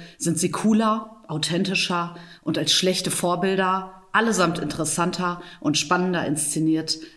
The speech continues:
als die Rollen aller Deutschen zusammengenommen. Deutsche ohne Migrationsbiografie sind in Asbest uncool,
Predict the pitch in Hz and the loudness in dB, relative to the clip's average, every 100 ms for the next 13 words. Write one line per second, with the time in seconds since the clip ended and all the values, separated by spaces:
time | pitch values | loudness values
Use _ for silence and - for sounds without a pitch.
0 | - - - 170 170 180 180 - 180 180 | -8 -6 -2 0 2 2 0 0 0 0
1 | 165 147 147 - 147 160 156 147 135 127 | 2 0 0 0 0 0 0 0 0 0
2 | 131 127 123 131 - - _ _ _ - | -2 -2 -2 -4 -10 -20 _ _ _ -20
3 | - - - 185 226 277 175 131 196 226 | -20 -20 0 4 4 4 2 2 4 4
4 | 180 170 160 196 214 - 147 143 139 135 | 4 2 0 2 2 2 0 -2 -2 -6
5 | 131 156 139 139 - 131 165 208 - - | -4 -2 -2 -4 -8 -2 2 2 0 -2
6 | 151 147 - 170 185 - - - _ 202 | -2 -2 -4 -2 -2 -2 -6 -12 _ 2
7 | 208 208 226 233 233 233 | 2 2 0 0 -2 -10